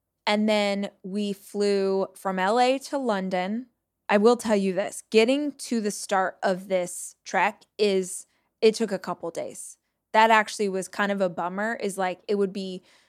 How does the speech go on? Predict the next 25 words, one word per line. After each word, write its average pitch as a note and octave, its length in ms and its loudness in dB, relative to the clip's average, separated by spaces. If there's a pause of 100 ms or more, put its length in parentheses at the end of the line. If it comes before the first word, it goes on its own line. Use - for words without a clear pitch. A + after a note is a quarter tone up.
(200)
awesome G3+ 580 -2 (140)
to G#3+ 140 -4
have G3+ 180 0
been F#3+ 140 -4
able F#3+ 260 -2
to - 160 -6
walk F3+ 600 -2 (540)
faster, C4+ 800 0 (280)
meaning, G#3 400 2
like, F#3 360 0
to A3+ 120 -2
start F#3+ 400 -2
the G#3 80 0
walk F#3 280 4
sooner, F#3+ 420 -4
but G3 260 -2
you F#3+ 160 -6
really F#3 380 0
do F3 200 -8
spend F#3 360 -10
two F#3 160 -6
days E3 200 -4
just - 280 -16
getting - 280 -12
there. - 260 -14